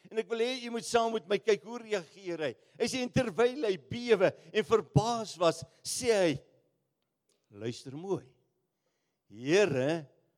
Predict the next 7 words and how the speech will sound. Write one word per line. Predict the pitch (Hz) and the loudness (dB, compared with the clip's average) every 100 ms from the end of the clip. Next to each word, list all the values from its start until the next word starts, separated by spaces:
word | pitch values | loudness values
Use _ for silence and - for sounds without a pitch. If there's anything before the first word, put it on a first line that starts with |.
| _ _ _ 95 110 139 | _ _ _ _ _ -2
wat | 208 240 240 _ 113 | 2 2 0 _ -6
wil | 131 139 | -2 -2
u | 165 - 226 151 | -4 -10 -8 -8
hê | 110 101 107 107 95 _ _ _ _ _ _ _ 123 | -8 -10 -8 -12 -16 _ _ _ _ _ _ _ -16
moet | 127 123 | -16 -12
ek | 135 107 _ - | -10 -12 _ -14
doen?" | 113 | -14